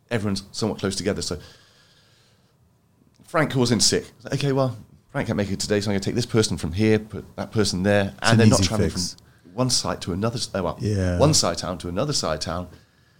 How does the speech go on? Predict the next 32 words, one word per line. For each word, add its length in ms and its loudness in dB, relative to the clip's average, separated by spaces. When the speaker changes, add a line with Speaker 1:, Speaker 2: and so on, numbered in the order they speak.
Speaker 1:
or 220 -2
someone's 300 -2
missing 260 2
a 40 -2
tool, 260 -4
or 120 -4
a 20 -10
tool 240 -4
breaks, 400 -2
or, 180 -12
you 80 -16
know, 60 -12
they 80 -12
send 200 -4
something 200 -4
out 60 -4
on 120 -10
WhatsApp. 380 -4
"Listen, 360 2
uh, 120 8
we 100 4
need 260 -8
a 100 2
small 260 0
drywall 300 2
patch. 360 -4
Does 200 -20
anyone 260 -2
have 180 2
a, 200 2
a 40 -8
two-by-two 520 2